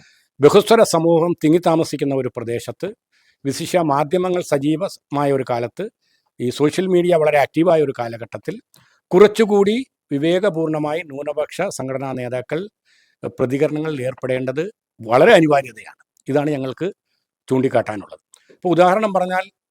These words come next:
ഈ സുംബ ഡാൻസ് പോലെയുള്ള ഈ സ്കൂൾ സമയമാറ്റം ഒക്കെ ഒന്ന് പറയുന്ന അത്തരം വിഷയങ്ങളിൽ, ഏഹ്, കുറച്ചുകൂടി പക്വതയാർന്ന നടപടികളാണ് നമ്മൾ സ്വീകരിക്കേണ്ടത്. ആ,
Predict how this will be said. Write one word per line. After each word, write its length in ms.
ഈ 100
സുംബ 380
ഡാൻസ് 380
പോലെയുള്ള 380
ഈ 120
സ്കൂൾ 340
സമയമാറ്റം 680
ഒക്കെ 200
ഒന്ന് 220
പറയുന്ന 360
അത്തരം 300
വിഷയങ്ങളിൽ, 500
ഏഹ്, 420
കുറച്ചുകൂടി 720
പക്വതയാർന്ന 720
നടപടികളാണ് 520
നമ്മൾ 160
സ്വീകരിക്കേണ്ടത്. 640
ആ, 60